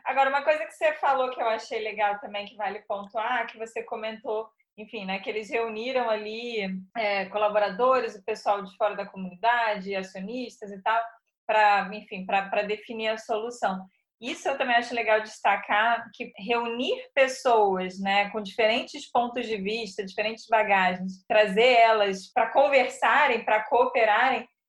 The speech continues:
isso também tem tudo a ver com inovação, porque você reúne pontos de vista diferentes e aí você passa a ter uma visão muito mais completa daquele cenário. Então, você gera muito mais colaboração e você gera um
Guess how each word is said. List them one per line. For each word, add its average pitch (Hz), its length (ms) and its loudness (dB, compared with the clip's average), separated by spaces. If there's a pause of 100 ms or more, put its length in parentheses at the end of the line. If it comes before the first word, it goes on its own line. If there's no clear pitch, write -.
(120)
isso 254 240 -8
também 247 640 0
tem 247 200 2
tudo 294 400 -4
a 269 40 8
ver 233 200 2
com 254 100 -4
inovação, 226 540 2
porque - 220 -16
você 226 240 -2
reúne 247 440 -2
pontos 269 420 -2
de 247 180 -8
vista 247 400 -6
diferentes 214 840 -6 (380)
e 208 80 0
aí 220 80 4
você 233 220 -6
passa 240 220 0
a - 40 -14
ter 240 100 -2
uma 233 160 2
visão 233 260 2
muito 247 200 -6
mais 254 240 -4
completa 240 580 2
daquele 196 360 -6
cenário. 180 520 -4
Então, 190 360 -6 (420)
você 208 300 -2
gera 233 380 4
muito 247 280 -6
mais 214 240 -4
colaboração 202 800 2
e 214 40 -8
você 220 460 -2 (100)
gera 208 500 2
um 208 560 -6